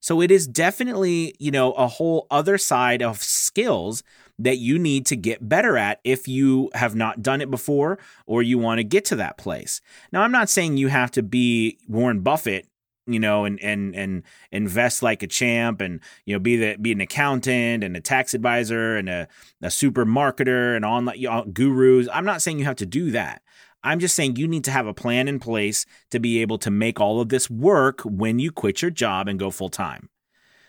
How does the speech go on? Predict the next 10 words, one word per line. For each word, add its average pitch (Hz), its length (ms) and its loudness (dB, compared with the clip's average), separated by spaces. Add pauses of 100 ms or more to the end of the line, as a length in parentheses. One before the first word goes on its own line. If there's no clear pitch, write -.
(320)
All 233 160 4
right, 202 120 6
you 156 80 4
guys, 135 320 4
I 143 140 2
think 175 180 4
that's 156 220 4
enough 139 460 2
of 123 500 4
my 123 540 2